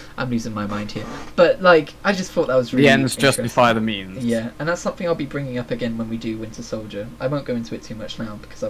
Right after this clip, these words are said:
Speaker 1: I don't wanna spoil shit, but,
Speaker 2: Then
Speaker 1: um,
Speaker 2: I imagine Winter Soldier goes a lot more into shield stuff, so it makes sense,
Speaker 1: The
Speaker 2: 'cause
Speaker 1: main
Speaker 2: it's
Speaker 1: thing
Speaker 2: obviously,
Speaker 1: I
Speaker 2: that's more to do with Cap and stuff.
Speaker 1: The main thing I wanna talk about is just how it never comes up again, like, even in Winter Soldier. Like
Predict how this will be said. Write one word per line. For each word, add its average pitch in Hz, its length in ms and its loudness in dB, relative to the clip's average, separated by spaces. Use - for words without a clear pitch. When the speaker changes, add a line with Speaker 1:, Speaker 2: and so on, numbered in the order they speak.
Speaker 1:
I 120 80 -6
don't 117 100 -6
wanna 110 140 -14
spoil 113 260 -8
shit, 110 300 -8
but, 104 160 -6
Speaker 2:
Then 123 180 2
Speaker 1:
um, 117 60 2
Speaker 2:
I 120 200 4
imagine 127 360 4
Winter 127 280 2
Soldier 113 320 0
goes 107 240 -4
a 107 40 -6
lot 107 160 -4
more 104 120 -2
into 104 160 -8
shield 98 300 -8
stuff, - 400 -6
so - 400 -10
it - 180 -6
makes 107 220 -6
sense, 95 300 -6
Speaker 1:
The 151 80 -2
Speaker 2:
'cause 180 80 -2
Speaker 1:
main 226 80 0
Speaker 2:
it's 233 120 -6
Speaker 1:
thing 226 200 -8
Speaker 2:
obviously, - 260 -8
Speaker 1:
I - 80 -10
Speaker 2:
that's - 260 -14
more 104 180 -4
to - 100 -18
do 104 100 -4
with 107 140 -8
Cap 101 200 -6
and - 80 -12
stuff. 95 180 -12
Speaker 1:
The 202 100 -2
main 247 80 2
thing 233 160 -2
I 165 40 0
wanna 156 180 -2
talk 220 180 -2
about 120 180 -2
is - 80 -6
just - 180 -8
how 185 120 -2
it 175 80 -4
never 180 160 -2
comes 175 180 -8
up 196 140 -4
again, 110 260 -6
like, 117 240 -4
even 160 200 -4
in 147 80 -4
Winter 127 220 -6
Soldier. 110 360 -6
Like 143 400 -2